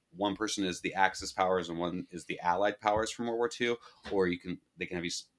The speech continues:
split it up by, like, major countries. Um, this game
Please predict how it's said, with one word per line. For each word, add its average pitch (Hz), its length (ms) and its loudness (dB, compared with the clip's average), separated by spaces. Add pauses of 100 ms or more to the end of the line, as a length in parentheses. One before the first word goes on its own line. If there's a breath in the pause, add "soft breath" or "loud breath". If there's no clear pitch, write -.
(320)
split 90 280 0
it 82 60 0
up 76 120 0
by, 80 440 2
like, 76 260 -6 (120)
major 76 320 -8
countries. - 640 -14 (600 loud breath)
Um, 92 640 2 (280)
this 120 320 0
game 120 460 2